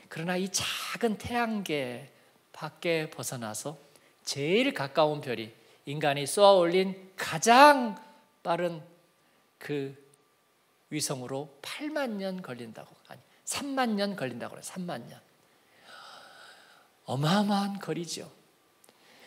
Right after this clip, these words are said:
그런데 그보다 정말 계산할 수 없을 만큼 먼 곳에서 오는 우리 별빛을 보고 있습니다. 그 별은 지금 사라졌을지도 모릅니다. 그런데도 그 별빛은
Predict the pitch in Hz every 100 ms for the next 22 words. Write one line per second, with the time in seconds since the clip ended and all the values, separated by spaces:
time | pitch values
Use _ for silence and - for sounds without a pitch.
0 | - - 226 247 254 143 - 185 240 262
1 | 262 233 - - - 208 254 262 240 220
2 | - - - _ _ _ _ _ _ -
3 | - 208 262 262 269 262 214 233 208 196
4 | 202 185 147 160 170 175 156 160 147 147
5 | 160 196 - 165 160 196 190 156 139 139
6 | - 127 - - 156 - 160 180 208 196
7 | - 190 208 190 294 294 262 - 226 -
8 | 214 214 214 - - - _ 156 175 151
9 | 139 139 - - - 151 156 147 151 147
10 | 175 170 180 190 202 196 - 190